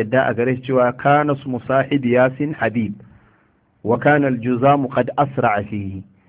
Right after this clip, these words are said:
Ya samu cutar kuturta a lokacin. A, an rawaito daga As-Sauri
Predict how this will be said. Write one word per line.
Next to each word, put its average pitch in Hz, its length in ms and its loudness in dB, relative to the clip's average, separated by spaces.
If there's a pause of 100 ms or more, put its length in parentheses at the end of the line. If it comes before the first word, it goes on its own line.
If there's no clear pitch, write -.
(480)
Ya 127 380 4
samu 120 500 0
cutar 113 460 -2
kuturta 131 560 2
a 107 40 -2
lokacin. 107 500 -4 (1900)
A, 107 380 2
an 147 160 6
rawaito 165 420 6
daga 131 280 2
As-Sauri 143 720 0